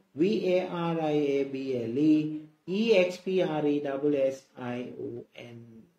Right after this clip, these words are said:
Excellent. Now I have wrapped my, um, softy. If you have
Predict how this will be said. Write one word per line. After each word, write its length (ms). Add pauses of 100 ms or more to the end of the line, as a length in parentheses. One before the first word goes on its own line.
(140)
Excellent. 920 (360)
Now 160
I 160
have 260
wrapped 340
my, 520 (560)
um, 480
softy. 560
If 120
you 100
have 200